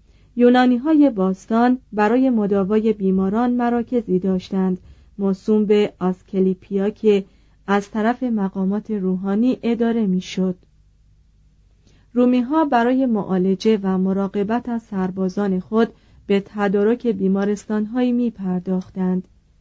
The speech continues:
لاکن حس نودوستی و محبت مسیحی بود که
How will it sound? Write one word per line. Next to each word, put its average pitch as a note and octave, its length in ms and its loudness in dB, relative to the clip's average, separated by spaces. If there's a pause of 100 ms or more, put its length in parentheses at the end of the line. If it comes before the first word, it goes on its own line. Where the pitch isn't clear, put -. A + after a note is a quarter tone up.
(480)
لاکن D4+ 460 4
حس C#4 340 -2
نودوستی G3 920 0
و F#3+ 220 -2
محبت G3 600 -4
مسیحی G3 640 -2
بود G#3 260 -2
که F#3+ 280 0